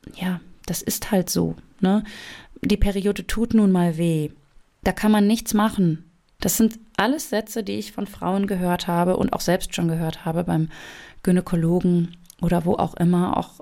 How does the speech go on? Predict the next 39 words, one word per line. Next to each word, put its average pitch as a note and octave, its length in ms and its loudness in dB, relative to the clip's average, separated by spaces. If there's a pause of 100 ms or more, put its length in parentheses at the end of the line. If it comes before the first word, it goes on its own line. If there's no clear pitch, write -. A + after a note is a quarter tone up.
ähm, E3+ 320 0 (160)
tatsächlich F3+ 480 -2
unter G#3 320 6
Frauengesprächen E3 1120 0 (340)
ist - 140 -2
es F#3+ 100 0
mir F#3 140 2
oft F3+ 180 -4
vorgekommen, F#3+ 480 0
dass F#3 140 -2
Frauen F3+ 400 2 (380)
sich - 200 -2
untereinander F3+ 400 4
sagen, F3 220 0
„Ja, F#3 240 4
kenne F#3+ 340 2
ich, F#3 120 -2
ist - 120 -8
ganz F#3 280 -2
normal, F3 600 4
ne?“ F#3 320 2 (180)
Also F3 240 0
normal F3+ 460 4
ist - 220 -8
das - 120 -10
alles F3 280 -2
nicht A#3+ 400 2
und F3 160 0
es E3+ 100 -8
darf G#3 240 0
auch - 140 -8
so - 100 -8
nicht F#3 180 -4
sein, F#3+ 200 0
es F#3 100 -6
sollte F#3 240 0
so F3+ 140 -2
nicht F#3 180 0
sein. F#3 320 2